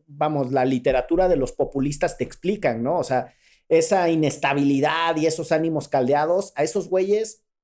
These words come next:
como él mismo dice, temple de acero, mente calma, no sé cuál, pues él está en su jugo, cabrón.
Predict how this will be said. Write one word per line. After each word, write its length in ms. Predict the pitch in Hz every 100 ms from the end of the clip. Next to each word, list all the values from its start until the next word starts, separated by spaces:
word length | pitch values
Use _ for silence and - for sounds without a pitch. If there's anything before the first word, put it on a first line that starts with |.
| _ -
como 260 | 139 165
él 80 | 233
mismo 260 | 240 247 233
dice, 300 | 208 220 196
temple 540 | - 175 202 196 208
de 80 | 185
acero, 580 | 135 - 156 175 160 151
mente 540 | 131 147 165 151 160 -
calma, 460 | 139 151 151 131
no 180 | 120 139
sé 180 | 147 151
cuál, 320 | - 156 151
pues 160 | - -
él 100 | 311
está 220 | 330 - 294
en 80 |
su 140 | - 254
jugo, 420 | 240 247 220 -
cabrón. 300 | 113 104